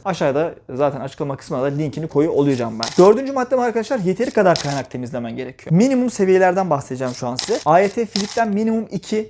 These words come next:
kimyadan iki, biyolojiden minimum iki kaynak temizlemen lazım. Fakat benim size tavsiyem şöyle gidin. İki artı bir. Yani üç kaynak gidin ama niye artı bir şeklinde diyorum? İki kaynak aktif olarak ilerleyin. Örnek veriyorum, biyoloji sistemleri işliyorsun, tamam mı? E, sinir sistemini bitirdin,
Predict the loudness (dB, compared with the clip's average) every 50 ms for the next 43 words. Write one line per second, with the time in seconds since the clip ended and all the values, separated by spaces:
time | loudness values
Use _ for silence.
0 | _ _ -6 -4 -2 0 0 0 2 0 0 0 -4 -8 -10 -8 -8 -8 -4 -2
1 | 0 2 2 2 2 0 0 0 0 0 -2 -4 -6 -10 -12 -12 -12 -12 -10 -6
2 | -4 -4 -6 -6 -6 -6 -4 -2 -2 -2 0 0 0 0 0 2 2 0 0 -2
3 | -6 -2 -2 -2 2 2 0 0 2 4 4 4 4 4 0 -2 -4 -6 0 0
4 | 0 0 0 -2 -4 -4 -4 -2 0 2 2 2 0 -2 -6 -10 -10 -12 -2 0
5 | 4 4 4 2 2 -2 -4 -2 -4 -4 -6 -4 -2 0 0 2 2 0 -2 -4
6 | -2 -2 -2 -2 -2 -2 -4 -2 -2 -2 -4 -4 -4 -4 -4 -6 -4 -4 -2 0
7 | 0 2 2 4 4 4 4 2 0 -4 -6 -6 -6 -8 -14 -14 -12 -10 -6 -4
8 | -4 -4 -4 -2 -2 -2 0 2 2 2 2 0 -4 -2 -2 -2 -2 -2 -8 -6
9 | -4 0 2 2 0 0 -4 -6 -4 -4 -6 -8 -6 -4 -2 -2 -2 -2 -2 0
10 | 0 0 0 -2 -2 0 0 2 2 0 -2 -4 -10 -6 -2 -2 -2 0 0 -2
11 | -4 -6 -8 -10 -12 -10 -8 -6 -4 -2 -2 -2 -2 -4 -6 -6 -4 -8 -8 -4
12 | -2 0 0 0 0 -2 -6 -2 0 0 2 2 2 0 0 0 -4 -2 2 2
13 | 2 2 2 0 -2